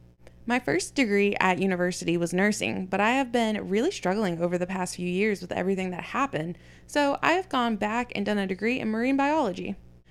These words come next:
Marine biology has always been interesting to me, and I was so pleased to finally start enjoying my job again. I have started working for a turtle rehabilitation center,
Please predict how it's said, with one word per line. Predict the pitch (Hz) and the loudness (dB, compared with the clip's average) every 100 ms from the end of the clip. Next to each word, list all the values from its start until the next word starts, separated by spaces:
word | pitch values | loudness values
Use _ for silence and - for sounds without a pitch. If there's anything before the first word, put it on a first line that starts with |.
| - | -6
Marine | 247 277 403 | 0 2 4
biology | 427 311 208 196 196 | 6 6 6 4 2
has | 208 190 | 0 0
always | - 185 247 - | 2 2 2 0
been | 240 | 0
interesting | 196 196 202 - 175 | 0 0 -2 -2 -4
to | 165 | -2
me, | 156 - - - - - | -4 -8 -10 -18 -12 -2
and | 226 | 0
I | 226 247 | 0 0
was | 277 269 | -2 -2
so | - - 349 | -4 0 0
pleased | 427 - 226 208 | 0 0 0 0
to | 180 | -2
finally | - 202 240 | -2 0 0
start | 294 220 208 | 0 0 0
enjoying | 196 190 208 226 | 0 0 0 2
my | 190 | 0
job | 175 185 277 | 0 2 4
again. | 185 - 65 - - - - - - - - | 4 2 -2 -4 -10 -20 -20 -20 -20 -20 -8
I | - | -2
have | 311 359 | -2 0
started | 262 277 392 320 | 2 4 4 2
working | 247 247 240 240 | -2 -2 -4 -2
for | - 190 | 0 0
a | 185 | 0
turtle | - 254 320 202 | -2 2 2 4
rehabilitation | 208 185 190 185 180 226 262 202 | 2 2 0 0 0 -2 0 -2
center, | 190 170 175 170 180 | 0 0 0 -2 -4